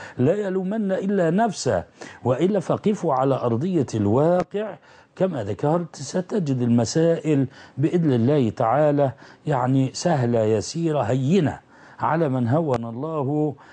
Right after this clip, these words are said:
عليه، حتى لو، آه، آه، حدث لفلان كذا وجرى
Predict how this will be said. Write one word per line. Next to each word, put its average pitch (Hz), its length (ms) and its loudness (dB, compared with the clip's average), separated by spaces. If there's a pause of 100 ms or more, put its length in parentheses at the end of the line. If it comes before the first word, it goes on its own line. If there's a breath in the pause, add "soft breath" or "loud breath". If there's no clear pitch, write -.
(120)
عليه، 156 580 0
حتى - 420 -4
لو، 160 540 2
آه، 131 760 2 (340 loud breath)
آه، 160 200 2
حدث - 380 -4
لفلان 123 440 0
كذا 123 340 0
وجرى 120 580 0